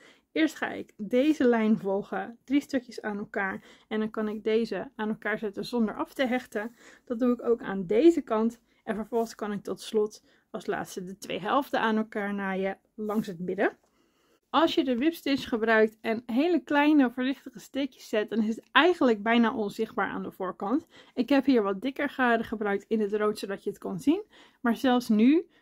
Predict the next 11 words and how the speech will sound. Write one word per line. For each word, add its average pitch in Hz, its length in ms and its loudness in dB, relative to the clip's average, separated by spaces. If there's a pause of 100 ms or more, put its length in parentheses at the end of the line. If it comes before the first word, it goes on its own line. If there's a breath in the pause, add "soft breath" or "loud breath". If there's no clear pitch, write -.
(200)
zou 240 180 2
je 240 60 2
het 240 100 -2
van 214 180 -6
ver 233 340 0
echt 240 200 -4
al 214 160 -4
bijna 208 240 -2
niet 208 260 -6
kunnen 190 240 -2
zien. 208 300 -6